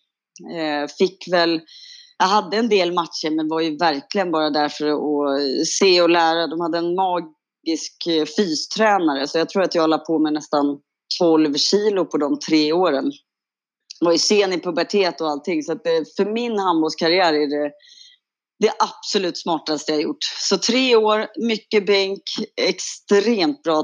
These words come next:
träning, eh, och några extra kilon.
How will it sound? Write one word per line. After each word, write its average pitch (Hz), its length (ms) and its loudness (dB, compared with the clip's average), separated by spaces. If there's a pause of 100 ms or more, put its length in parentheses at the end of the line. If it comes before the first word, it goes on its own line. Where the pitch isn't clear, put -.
träning, 156 580 0
eh, 147 580 -2
och 147 260 -2 (100)
några 156 200 2
extra 151 280 -2
kilon. 160 360 2